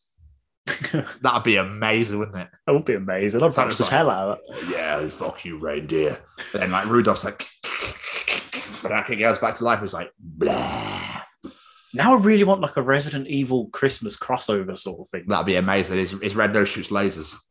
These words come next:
Speaker 2: <laughs> Yeah, that'd be amazing.
Speaker 1: <laughs> So then Star Wars gets involved and Darth Vader appears. And everyone's like, "What the fuck's going on?" <laughs>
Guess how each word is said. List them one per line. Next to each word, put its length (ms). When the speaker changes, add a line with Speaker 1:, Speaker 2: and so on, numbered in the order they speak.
Speaker 2:
<laughs> 200
Yeah, 240
that'd 260
be 60
amazing. 560
Speaker 1:
<laughs> 100
So 140
then 140
Star 340
Wars 160
gets 160
involved 200
and 100
Darth 220
Vader 200
appears. 320
And 100
everyone's 60
like, 120
"What 120
the 60
fuck's 140
going 220
on?" 220
<laughs> 40